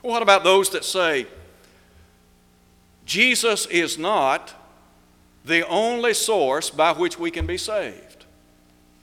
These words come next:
We live in a pluralistic world. And it seems, at least from my perspective, that the most hated name in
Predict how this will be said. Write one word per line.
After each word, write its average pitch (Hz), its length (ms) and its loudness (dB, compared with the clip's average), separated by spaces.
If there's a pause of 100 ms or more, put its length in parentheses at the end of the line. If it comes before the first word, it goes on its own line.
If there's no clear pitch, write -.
(240)
We 170 160 2
live 175 140 2
in 156 80 -2
a - 20 -12
pluralistic 165 540 -4
world. 165 500 -6 (1800)
And - 80 -6
it 147 100 -6
seems, 208 520 -6 (640)
at 123 100 -10
least 160 300 0 (1080)
from 139 200 -6
my 160 180 0
perspective, 127 800 -10 (1600)
that 175 120 -2
the 170 80 -4
most 185 300 2
hated 226 680 -4
name 196 640 -6
in 147 240 -6